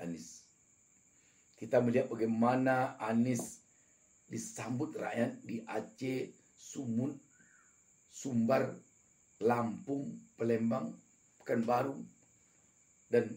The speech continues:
baga-, pula, bagaimana pula Anies disambut di Makassar baru lalu, yang menurut perkiraan tidak kurang dari satu juta pendukung Anies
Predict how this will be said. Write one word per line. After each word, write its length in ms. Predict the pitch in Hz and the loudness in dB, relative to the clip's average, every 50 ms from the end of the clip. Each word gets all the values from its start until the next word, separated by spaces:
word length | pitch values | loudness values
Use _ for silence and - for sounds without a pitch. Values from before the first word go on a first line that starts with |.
| - - - | -12 -2 2
baga-, 320 | 120 117 117 120 117 113 | 2 4 4 4 2 0
pula, 520 | - 131 131 131 123 117 117 120 - - - - | -2 -2 0 2 2 2 0 -2 -4 -10 -4 0
bagaimana 400 | 117 117 123 127 123 120 120 120 | 0 2 2 2 2 2 2 2
pula 320 | - 147 135 139 143 - | 2 2 2 2 2 2
Anies 320 | 123 120 131 127 - - - - _ _ _ _ _ _ _ _ _ _ _ _ _ _ _ _ _ _ _ _ | 0 0 0 0 -2 -6 -12 -18 _ _ _ _ _ _ _ _ _ _ _ _ _ _ _ _ _ _ _ _
disambut 640 | - 113 110 - - - 113 117 117 113 131 - - - - - - _ - | -14 -14 -12 -10 -6 -4 -2 -2 0 0 -2 -2 -4 -8 -16 -20 -16 _ 0
di 80 | 117 | 2
Makassar 560 | 117 117 117 - - - - - - 131 123 113 | 2 2 2 0 -6 -10 -10 -8 -8 -6 -6 -4
baru 240 | 117 110 110 107 | -2 -2 -2 0
lalu, 280 | 113 113 113 113 127 - - - - - _ _ _ _ _ _ _ _ _ _ - | 0 0 0 -2 -2 -4 -8 -10 -14 -18 _ _ _ _ _ _ _ _ _ _ -2
yang 400 | 120 113 110 104 101 98 90 90 - - - _ _ _ _ _ _ _ _ _ _ - _ _ _ _ _ _ - | 2 2 2 2 2 -2 -4 -4 -6 -10 -16 _ _ _ _ _ _ _ _ _ _ -20 _ _ _ _ _ _ -2
menurut 400 | 123 131 147 160 170 190 185 - | -2 0 0 0 0 0 0 -2
perkiraan 800 | - - - 123 127 120 127 131 127 135 139 147 147 147 - - - - _ | -4 -8 -6 -4 0 0 0 0 2 2 2 2 2 0 -4 -6 -12 -18 _
tidak 320 | - 131 120 - - - - | -10 -6 -6 -6 -6 -8 -10
kurang 240 | - 131 139 131 131 | -6 -4 -2 -2 0
dari 140 | 131 127 117 | -2 -2 -4
satu 300 | - - 120 - - 120 - | -4 -6 -6 -6 -6 -6 -6
juta 520 | - - - - - 170 127 - - - - - _ _ _ _ _ _ _ _ _ _ _ _ _ _ _ _ _ _ _ _ _ _ _ - | -6 -6 0 6 8 8 8 6 4 -2 -10 -18 _ _ _ _ _ _ _ _ _ _ _ _ _ _ _ _ _ _ _ _ _ _ _ -10
pendukung 520 | 117 - - 131 - - - 131 131 - - | -8 -6 -6 -6 -8 -8 -10 -12 -12 -8 -4
Anies 480 | 107 107 117 123 120 - - - - | 2 4 4 4 4 0 -6 -10 -16